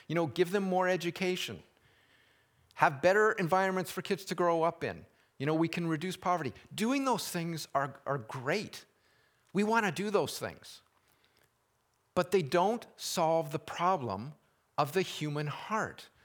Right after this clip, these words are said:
We can see that. People are not so optimistic now that we can just fix all our problems.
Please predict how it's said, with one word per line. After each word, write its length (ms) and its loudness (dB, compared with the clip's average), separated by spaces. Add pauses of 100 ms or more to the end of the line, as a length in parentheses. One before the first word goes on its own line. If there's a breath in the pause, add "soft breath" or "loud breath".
(1500 soft breath)
We 100 4
can 120 -2
see 240 -2
that. 240 2
People 340 0
are 80 -2
not 440 0
so 240 2
optimistic 580 -2
now 240 0 (220 loud breath)
that 100 0
we 140 0
can 100 -6
just 160 -4
fix 240 -4
all 160 2
our 80 2
problems. 680 -4